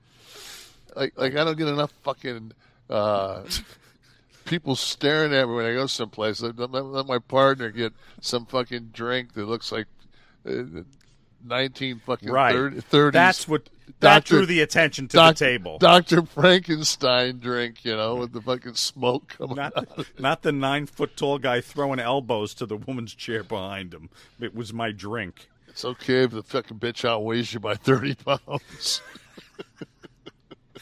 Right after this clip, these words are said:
Speaker 2: Ron Ward, "I think Kevin totally could have gotten this Florida man or Jersey guy. I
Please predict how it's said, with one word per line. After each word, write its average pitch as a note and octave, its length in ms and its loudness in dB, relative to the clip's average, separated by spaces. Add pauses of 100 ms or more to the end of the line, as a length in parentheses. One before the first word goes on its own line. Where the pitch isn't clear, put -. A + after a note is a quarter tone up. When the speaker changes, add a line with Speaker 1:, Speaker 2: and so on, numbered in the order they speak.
(300)
Speaker 2:
Ron C#3+ 540 0
Ward, C#3+ 480 4 (200)
"I G2+ 120 -4
think C#3 320 -12
Kevin A#2+ 460 -8
totally D3+ 500 -8
could C3 200 -10
have F#2+ 180 -8
gotten G#2 400 -6
this F2+ 160 -12
Florida B2 460 -8
man A2 260 -10
or G2 180 -8
Jersey G2+ 480 -6
guy. D#2 280 -6 (320)
I G#2+ 140 -4